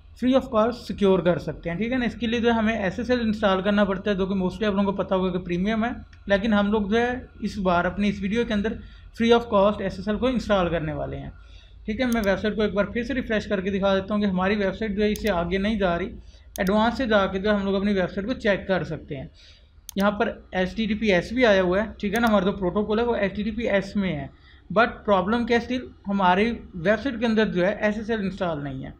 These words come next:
तो मैं जो है सबसे पहले advance में आया हूँ, ठीक है ना, यहाँ से मैं proceed to, अ, unsafe mode,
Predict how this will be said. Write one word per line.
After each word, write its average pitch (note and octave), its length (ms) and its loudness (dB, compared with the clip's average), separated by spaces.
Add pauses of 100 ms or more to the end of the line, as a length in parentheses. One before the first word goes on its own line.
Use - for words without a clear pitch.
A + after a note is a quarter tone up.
(540)
तो F#3 200 2
मैं G#3+ 260 2
जो C#4 80 2
है C4+ 80 4
सबसे B3+ 280 -2
पहले G3 380 0 (1000)
advance G3 460 0
में C4 80 0
आया A3+ 140 2
हूँ, A#3 120 -2
ठीक G#3 200 -4
है B3+ 100 0
ना, D4+ 100 -6 (280)
यहाँ F#3 240 2
से E3+ 260 -2
मैं G3 120 -4
proceed A3 580 -2
to, D4+ 160 -2 (840)
अ, G3+ 320 2
unsafe F#3+ 460 0
mode, C#3+ 180 -4